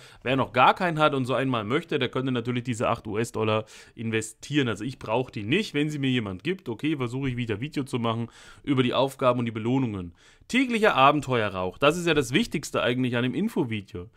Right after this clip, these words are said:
Mit einer gehörigen Portion Glück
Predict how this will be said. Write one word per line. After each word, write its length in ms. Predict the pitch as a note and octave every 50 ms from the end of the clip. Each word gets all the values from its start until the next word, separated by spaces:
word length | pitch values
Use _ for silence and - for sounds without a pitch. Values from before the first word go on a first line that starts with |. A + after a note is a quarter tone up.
| - - - - -
Mit 160 | B2+ C3+ -
einer 280 | - D3+ D#3 E3 E3+ E3
gehörigen 580 | C3+ C#3+ C3+ A#2+ E3 F#3 G3+ F3+ F#3 F3 E3+
Portion 480 | C3+ D3 C#3+ C3 - - B2+ A#2 A2 G2+
Glück 480 | - C#3+ E3 G3 G#3 D#3 - - -